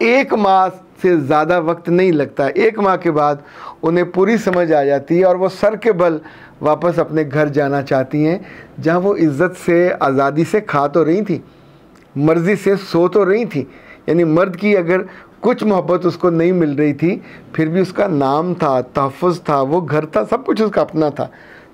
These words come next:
तो जितनी भी ख़वातीन को, कुछ और कम अकल ख़वातीन ये मशवरा देती हैं कि तुम अब अपने मियाँ पे केस कर दो, तो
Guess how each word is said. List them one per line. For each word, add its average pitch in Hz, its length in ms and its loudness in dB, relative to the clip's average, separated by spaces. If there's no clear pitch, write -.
तो 226 340 4
जितनी 196 360 0
भी 220 120 2
ख़वातीन 165 580 2
को, 147 180 0
कुछ 170 200 2
और 208 200 4
कम 233 200 0
अकल 208 340 0
ख़वातीन 156 540 0
ये 151 100 2
मशवरा 151 420 0
देती 139 360 0
हैं 139 240 -2
कि 156 100 -2
तुम 214 220 0
अब 156 160 0
अपने 143 240 0
मियाँ 143 240 2
पे 147 180 0
केस 160 340 0
कर 131 220 -2
दो, 139 160 0
तो 151 100 0